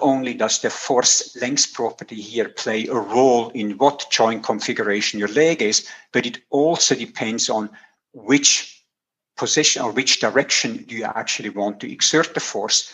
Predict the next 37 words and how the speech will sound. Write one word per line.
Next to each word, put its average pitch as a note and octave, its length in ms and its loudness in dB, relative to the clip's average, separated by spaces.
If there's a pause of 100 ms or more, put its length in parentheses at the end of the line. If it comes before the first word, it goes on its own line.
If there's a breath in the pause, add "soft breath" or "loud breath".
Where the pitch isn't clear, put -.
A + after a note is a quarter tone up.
(160 loud breath)
And A#2 160 -8
if A#2 160 -4
you A2+ 80 -10
describe A#2 640 0
that, G#2+ 220 -4
like, G#2+ 200 -2
for A2+ 120 -6
example, G2+ 440 -4
in G#2+ 80 -8
cycling, A#2+ 600 2
and G2+ 80 -6
you G#2 100 -4
want G#2+ 320 -2 (140 soft breath)
somebody A2+ 400 2
to - 100 -10
push - 400 0
perpendicular A#2+ 640 -2
crank B2 400 0
in G#2 80 -6
this A#2+ 160 2
particular, G#2+ 560 -10 (540 soft breath)
in A#2+ 80 -8
this A#2+ 120 2
particular A#2 420 -4
configuration, A2+ 1000 0 (240 soft breath)
the - 80 -10
force - 460 2
that A2 160 -6
the - 60 -12
person A2+ 400 -4
can G#2+ 140 -8
exert A2 560 -4
is G#2+ 160 -6
very, A2+ 460 0
very, G#2+ 340 -2
very G2+ 300 -2
small A2 560 2